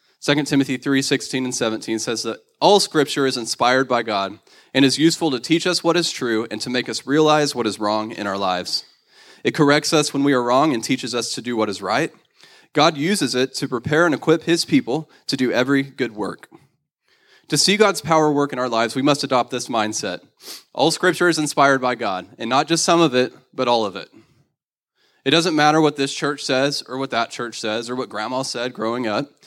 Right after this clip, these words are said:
We must believe that all Scripture comes from God.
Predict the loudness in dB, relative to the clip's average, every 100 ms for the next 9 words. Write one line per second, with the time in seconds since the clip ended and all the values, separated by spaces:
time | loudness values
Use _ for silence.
0 | -20 -4 2 4 2 -2 0 0 2 4
1 | 6 4 2 2 2 2 -4 -8 -8 -8
2 | -8 -12 -10 -6 0 0 0